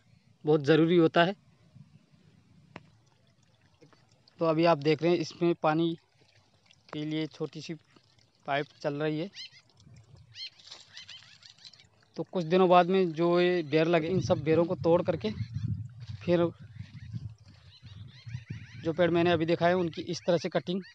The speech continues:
कर दी जाएगी। फिर इन पे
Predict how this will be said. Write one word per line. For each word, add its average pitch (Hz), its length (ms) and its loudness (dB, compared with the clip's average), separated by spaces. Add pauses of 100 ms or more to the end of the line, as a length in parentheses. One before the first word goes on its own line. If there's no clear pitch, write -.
(280)
कर 151 120 -2
दी 160 100 -4
जाएगी। 170 340 -2 (920)
फिर 196 160 2
इन 190 180 4
पे 214 220 0